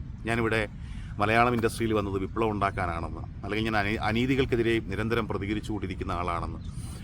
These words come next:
അങ്ങനെയൊന്നും മമ്മൂട്ടി എവിടെയും പറഞ്ഞിട്ടില്ല. അദ്ദേഹം ഏറ്റവും സിൻസിയറായി, ഏറ്റവും സത്യസന്ധമായി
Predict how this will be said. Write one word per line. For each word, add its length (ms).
അങ്ങനെയൊന്നും 360
മമ്മൂട്ടി 300
എവിടെയും 440
പറഞ്ഞിട്ടില്ല. 480
അദ്ദേഹം 300
ഏറ്റവും 640
സിൻസിയറായി, 560
ഏറ്റവും 440
സത്യസന്ധമായി 1040